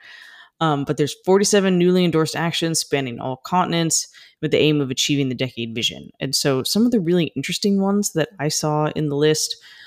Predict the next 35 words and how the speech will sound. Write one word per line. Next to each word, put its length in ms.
um, 420
there's 420
a 120
newly 520
endorsed 380
decade 360
collaborative 500
center 320
for 120
the 80
Southern 360
Ocean 280
region. 400
Again, 300
more 240
opportunities 580
for 120
me 160
to 160
record 460
into 220
Antarctica, 640
because 460
why 160
would 140
you 80
not 240
want 160
more 200
opportunities 600
to 140
<laughs> 20
record 320
in 100
Antarctica 540